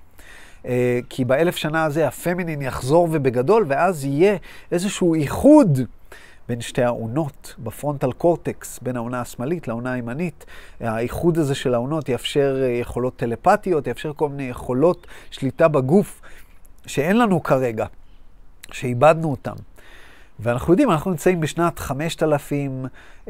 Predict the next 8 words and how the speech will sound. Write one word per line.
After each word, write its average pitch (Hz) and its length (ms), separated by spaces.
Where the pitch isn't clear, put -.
שבע 135 280
מאות 143 180
שמונים 123 320
ושלוש, 147 680
אה, 110 240
תשפ"ג, 180 420
והתשפ"ג, 120 1400
והש-, 120 460